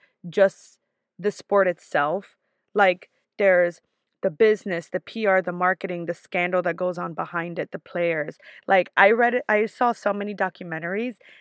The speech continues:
that just blew my mind. And maybe I'll save that for a different episode, but I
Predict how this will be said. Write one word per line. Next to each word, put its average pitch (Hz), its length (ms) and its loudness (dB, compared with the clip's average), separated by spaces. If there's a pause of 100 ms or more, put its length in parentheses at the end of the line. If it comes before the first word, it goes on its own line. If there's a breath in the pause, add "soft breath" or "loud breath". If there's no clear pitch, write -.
that 180 180 2
just 196 240 -4 (120)
blew 196 380 0
my 180 180 -8
mind. 170 440 -12 (420 loud breath)
And 208 400 -2 (480)
maybe 254 440 0
I'll 330 120 4
save 185 280 -2
that 202 140 4
for 196 160 -4
a 175 60 0
different 175 320 -4
episode, 220 580 -4
but 180 280 2 (580 soft breath)
I 254 480 8